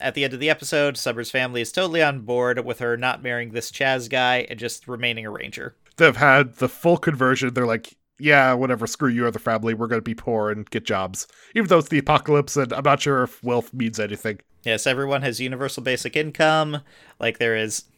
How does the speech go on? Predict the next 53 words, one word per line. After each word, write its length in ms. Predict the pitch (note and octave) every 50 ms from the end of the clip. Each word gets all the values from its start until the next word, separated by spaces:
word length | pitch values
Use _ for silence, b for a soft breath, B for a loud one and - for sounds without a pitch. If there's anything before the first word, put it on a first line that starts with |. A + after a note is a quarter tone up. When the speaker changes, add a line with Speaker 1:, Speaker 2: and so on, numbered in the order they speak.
| _ - -
Speaker 1:
uh, 140 | - A#2 A2+
there's 280 | - A#2+ A#2 A2+ -
just 160 | - A#2 - -
healthcare 400 | C3 B2 - - - C3 B2 -
for 200 | - B2+ A#2+ A2
all. 320 | B2+ C3 C3 B2+ B2+ A2+
Really, 280 | B2+ D#3 E3 D3 C3 B2
it's 100 | A#2 -
just, 180 | B2+ A#2 -
like, 360 | C3+ A#2+ A2+ - - - -
contributing 540 | - D3+ B2 - C#3 B2+ A#2+ C3 B2 B2+ A#2
to 120 | - - B2
the 100 | A#2+ -
city 260 | - B2+ A2+ A#2+ B2
and 120 | A#2+ A#2
the 80 | B2 B2
defense. 500 | - - - E3 C#3+ A#2 - - - - _ _ _ _ _ _ _ _ _ _ b b b
Speaker 2:
We 100 | b F#3
live 180 | G3 A3 A3 A3+
under 140 | G#3 F3 E3+
martial 320 | D3+ D3 D3+ C#3+ - C3+
law, 300 | B2 B2 B2 A#2 A2 A2+
and 280 | A2 C3 A#2+ A#2 A2+ A#2
we're, 240 | C3+ C3+ B2+ B2+ A#2 A2+ -
uh, 120 | B2 C3 B2+ B2+
now 240 | C#3+ D3 C#3 C3
on 80 | C3 B2+
a 40 | B2+
first-name 420 | - C3+ A#2+ - - C#3 B2 A#2+
basis 460 | A#2+ A#2 A#2 A2+ - A#2+ - - - -
with 180 | C3 A#2+ -
the 80 | - A2+
guy 200 | G#2+ A#2+ A2+ A2+
running 220 | A2 A2 G#2+ A2 G2
the 80 | G#2
city. 220 | - - A#2 G2+ G2+
We 100 | A#2+ D3+
can 100 | - G#3
just 200 | G3+ E3 - -
tell 100 | E3 D#3
him 60 | C3+
to 80 | - B2+
take 220 | - D3 D3 -
your 80 | B2 A2+
shit, 240 | - - B2 A2 G#2+
and 80 | G#2
you 80 | A2 A2+
won't 140 | A#2 A2+ A2+
be 60 | A2+
able 80 | A2 -
to 100 | - G#2+
do 180 | G#2+ A#2+ A2+
anything. 400 | G#2+ G#2+ G2+ - - G#2+ G2 F#2+